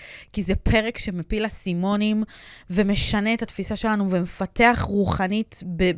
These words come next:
ב-, בתאוצה. בסופו של דבר, מה שאנחנו פוגשות במציאות שלנו החיצונית, זה שיקוף של מה שקורה בתוכנו, נכון? עולם פנימי,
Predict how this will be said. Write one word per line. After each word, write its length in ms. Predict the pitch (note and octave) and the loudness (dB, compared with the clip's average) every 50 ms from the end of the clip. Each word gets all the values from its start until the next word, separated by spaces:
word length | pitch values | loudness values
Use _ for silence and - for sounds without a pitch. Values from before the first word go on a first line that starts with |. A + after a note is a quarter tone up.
| E3 | -2
ב-, 160 | E3+ F3 D#3+ D#3 | -4 -6 -4 -4
בתאוצה. 600 | F3 - - F#3 F3 E3 F3 - - - G3 G#3 B3 - - - _ _ _ _ _ _ _ _ _ _ _ _ _ _ _ _ _ - - - - - - - - - - - | -4 -2 0 -2 -2 0 -2 -4 -2 -2 0 -2 -2 -4 -10 -20 _ _ _ _ _ _ _ _ _ _ _ _ _ _ _ _ _ -14 -14 -12 -18 -20 -20 -20 -20 -20 -14 -8
בסופו 320 | - F#3+ - F3+ - - A#3 | -6 -4 -4 -4 -2 0 2
של 220 | - D4 C#4 B3 | 2 2 2 2
דבר, 300 | F#3+ E3+ E3+ G3 A3+ A3+ A#3 A#3 _ _ _ _ _ - - - - - - - _ _ _ _ _ _ _ _ _ _ F3+ | 2 2 2 2 2 0 -2 -6 _ _ _ _ _ -20 -20 -20 -20 -20 -20 -20 _ _ _ _ _ _ _ _ _ _ 2
מה 240 | F#3 F#3+ A#3+ C#4 | 6 6 6 6
שאנחנו 440 | - - D#4 C#4+ B3+ G#3 G#3 G3+ F3 | 6 4 2 0 0 -2 -2 -2 -2
פוגשות 380 | - F3+ E3+ - - A#3+ A3+ A3+ | -2 -2 0 0 0 -2 0 0
במציאות 600 | G#3+ A#3+ A3+ G#3 F3+ - - - F3+ F3+ F#3+ F#3 | 0 0 0 0 -2 -4 -4 -2 -2 -2 -2 -2
שלנו 380 | - A3+ G#3 G3+ F#3+ F3 E3+ E3 | -2 -2 -2 -2 0 0 -2 -2
החיצונית, 640 | - - - D#3+ - - D#3+ D#3 D#3+ F#3+ A3 - - - | -2 -4 -6 -8 -8 -6 -6 -4 -4 -4 -6 -8 -8 -8
זה 220 | F#3+ E3+ G3 G3 | -2 0 0 2
שיקוף 640 | F#3 - - F3+ E3 - - A3+ D#4 E4+ - - - - - | 2 2 0 0 0 2 4 4 4 4 0 -4 -6 -6 -6
של 200 | - - A3 F#3+ | -4 -2 0 0
מה 140 | F#3+ F#3 F#3 | 0 0 0
שקורה 380 | - F3+ - - F3+ F3 F3 | -2 -4 -2 0 2 2 4
בתוכנו, 500 | E3+ F#3+ F#3+ - E3+ - - F3 E3 D#3+ D3+ - - - | 4 2 0 0 -2 0 0 0 0 -2 -4 -6 -8 -10
נכון? 300 | E3+ E3 - A3 B3 C#4 C4+ - - - - - | -10 -2 4 4 4 4 4 -2 -12 -20 -12 0
עולם 360 | - F#3 F#3 G3+ A3+ B3 B3+ A3+ | 2 4 6 8 8 6 6 4
פנימי, 460 | - G#3+ F#3+ F3+ F3+ F3+ G#3 B3 E4+ | 2 0 2 2 2 2 2 2 2